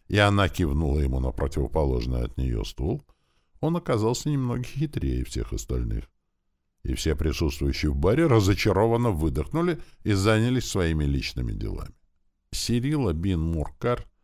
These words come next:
внимательно рассматривала севшего за ее стол разумного.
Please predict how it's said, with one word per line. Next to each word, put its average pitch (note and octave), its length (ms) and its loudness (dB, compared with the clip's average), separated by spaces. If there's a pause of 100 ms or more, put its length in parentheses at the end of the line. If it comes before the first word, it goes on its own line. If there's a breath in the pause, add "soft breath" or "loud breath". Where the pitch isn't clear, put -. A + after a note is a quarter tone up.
(120)
внимательно G#2+ 800 2
рассматривала F2 720 0
севшего C#2 480 0
за C#2+ 140 -4
ее B1 240 -2
стол B1 260 -4
разумного. G#1+ 560 -8